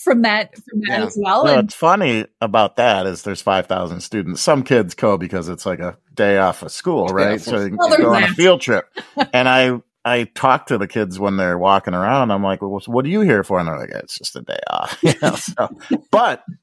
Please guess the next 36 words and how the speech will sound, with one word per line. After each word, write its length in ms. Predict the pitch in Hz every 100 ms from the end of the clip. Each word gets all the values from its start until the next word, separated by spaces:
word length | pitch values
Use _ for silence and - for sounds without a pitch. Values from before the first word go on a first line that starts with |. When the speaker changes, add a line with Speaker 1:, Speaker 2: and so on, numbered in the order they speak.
| - - -
Speaker 3:
they're 200 | 170 170
seeing 580 | - 190 202 190 151
thi-, 200 | 139 139 135
you 80 |
know, 60 | 147
like, 200 | 127 - _ _
it, 160 | 120 113 120
they're 120 | 113
being 320 | 92 107 110
exposed 680 | 107 - - 123 147 151 143
to 220 | - 98 98
all 280 | 101 104 107
these 300 | 110 90 95
Speaker 1:
Mm-hmm. 100 | 143
Speaker 3:
things, 280 | 165 110 101
whether 320 | 123 139 131
they're 280 | 120 127 123
there 400 | 123 131 139 139 -
or 180 | 117 117
not 380 | 123 127 123 - _ _
for 180 | - 113
something 400 | - 120 113 101
specific. 640 | - 107 185 175 101 98 _ _ _ _ _ _ _
And 560 | 117 113 110 107 104 101 -
Speaker 1:
Yeah. 80 | 131 135 -
Speaker 3:
when 200 | 113 110
we 120 | 107
tell 320 | - 123 131
them 140 | 135 101
about 300 | 92 95 -
the 60 |
trades 380 | 85 92 92 95
and 80 | 95
we 80 | 92
tell 380 | - 104 104
them, 180 | 98 98